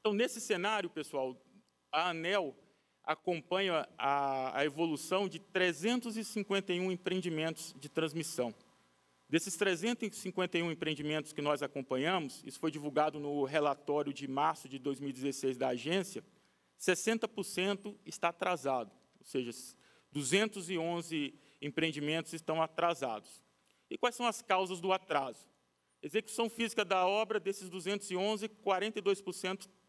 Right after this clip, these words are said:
tem problema com a execução física da obra. Confecção de projeto e assinatura de contrato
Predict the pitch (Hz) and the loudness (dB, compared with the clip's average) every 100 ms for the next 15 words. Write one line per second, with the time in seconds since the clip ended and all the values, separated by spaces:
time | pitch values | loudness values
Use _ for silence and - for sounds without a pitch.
0 | _ 185 180 175 165 170 170 160 - 170 | _ -4 0 2 2 -2 -4 -6 -4 -6
1 | 156 160 - 139 127 131 143 87 _ _ | -2 -2 0 2 4 2 -2 -8 _ _
2 | _ _ _ - 220 220 208 - 208 185 | _ _ _ 0 2 4 2 2 -2 -2
3 | 196 180 151 170 165 170 151 170 156 165 | 2 2 4 2 2 0 -4 -2 -4 -2
4 | 156 - 156 131 151 139 - | -4 -2 -2 2 2 2 0